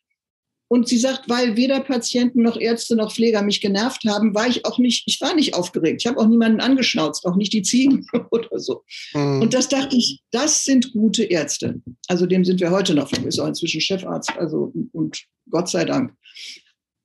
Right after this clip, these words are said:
Speaker 1: Also es gibt solche Ärzte oder wie in einem anderen Kliniken, wo da, da wird dann nachts, äh, wird um zwölf der Raucherraum zugeschlossen und abends darf man nicht mehr runter, um sich eine W lan-Karte.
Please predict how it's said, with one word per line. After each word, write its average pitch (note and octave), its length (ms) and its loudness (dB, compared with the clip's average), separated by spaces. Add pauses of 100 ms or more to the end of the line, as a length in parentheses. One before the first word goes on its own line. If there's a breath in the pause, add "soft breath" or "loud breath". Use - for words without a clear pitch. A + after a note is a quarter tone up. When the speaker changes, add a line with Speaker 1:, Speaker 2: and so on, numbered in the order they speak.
Speaker 1:
Also A#3 460 2
es G3+ 200 0
gibt E4 260 -2
solche B3 340 0
Ärzte A#3 400 0
oder G3+ 220 2
wie G#3 160 2
in G3+ 100 -2
einem F#3 100 -2
anderen A3 300 2
Kliniken, A3 480 0
wo G3 100 2
da, F#3+ 180 0
da F3+ 200 -2
wird G3 180 -4
dann G3 160 2
nachts, - 520 -2
äh, F#3 260 2
wird F#3+ 140 0
um F#3 100 0
zwölf G3 280 0
der F3 160 0
Raucherraum D#3 500 0
zugeschlossen - 640 -4
und F3+ 180 -2
abends F#3 320 -2
darf F#3 220 0
man G3 120 2
nicht F3+ 120 2
mehr E3+ 120 2
runter, G3 300 2
um E3+ 80 -2
sich E3+ 200 -2
eine D#3+ 80 -6
W F#3+ 100 4
lan-Karte. E3 400 -2